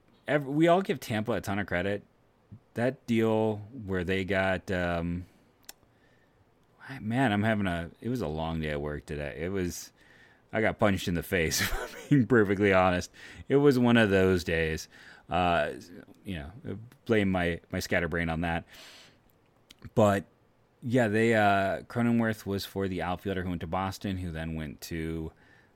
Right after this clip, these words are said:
um, Milwaukee, who was a S E C performer. He'd started out as a catcher. I wanna say, like, a Miss School. I could be wrong. Like, you know, I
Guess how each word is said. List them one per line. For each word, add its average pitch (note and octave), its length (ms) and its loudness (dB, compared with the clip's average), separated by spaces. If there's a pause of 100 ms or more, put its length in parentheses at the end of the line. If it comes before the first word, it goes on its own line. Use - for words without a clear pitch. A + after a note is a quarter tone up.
(140)
um, C2 480 -14 (300)
Milwaukee, F#2 840 -4
who F2+ 120 -8
was C#2+ 200 -12
a C2 640 -16
S - 240 -12
E E2 80 -8
C E2 240 -10
performer. A2 760 -2
He'd D#2 180 -6
started E2+ 280 -4
out D#2 160 -6
as C#2+ 140 -10
a - 60 -16 (120)
catcher. G#2+ 600 -4 (880)
I - 20 -18
wanna F2 120 -14
say, G#2+ 160 -6
like, F2 280 -6 (200)
a E2 100 -8
Miss - 640 -8
School. G#2 640 -2 (1300)
I G2 40 -20
could F#2 160 -18
be F2+ 100 -8
wrong. E2+ 420 -8 (120)
Like, F2+ 200 -18
you F2+ 140 -14
know, E2+ 100 -12
I F2+ 260 -8